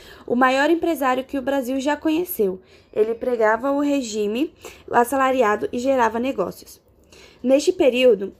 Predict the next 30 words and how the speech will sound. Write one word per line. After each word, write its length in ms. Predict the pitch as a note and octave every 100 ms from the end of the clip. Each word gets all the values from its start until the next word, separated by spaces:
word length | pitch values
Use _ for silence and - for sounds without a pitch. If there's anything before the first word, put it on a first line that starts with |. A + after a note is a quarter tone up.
| _
o 80 | B3+
último 300 | C#4 F4 F4
reinado, 520 | C4+ A3+ A3+ G#3+ G#3
temos 280 | B3+ B3+ C4
as 80 |
estradas 480 | B3 - A3 G#3 G#3+
de 100 | G#3
ferro, 540 | - - A#3+ G#3+ G#3+ -
iluminação 600 | G#3+ A3 A3 A3 A3+ G#3
a 80 | G3+
gás, 420 | G#3 G3+ G3 G3+ - _
encanamento 520 | - A3+ A3+ A#3+ B3 C#4
de 220 | B3+ A#3+
gos-, 340 | G#3 G3+ A3 -
de 80 | G3+
esgoto 500 | G3+ G3+ G3+ G3+ - - - -
e 80 | -
indústria 460 | B3+ B3+ A#3+ B3 A#3+
naval. 400 | B3+ A3 F#3 - _ _ _ _ _
Houve 240 | B3 B3+
também 260 | D4 D#4+ C4
as 120 | C4
renovações 600 | D4 D4+ D4 C#4+ C#4 B3
urbanas, 500 | C4 D4 F#3+ C3+ - _ _ - _
como, 240 | C4 B3
por 160 | B3 C4+
exemplo, 640 | C4+ C4+ C#4+ D4+ E4+ E4 - - - _
ruas 400 | - B3 A#3 A3+
largas, 540 | A#3 B3 A#3 A#3 A#3+ -
ho-, 140 | -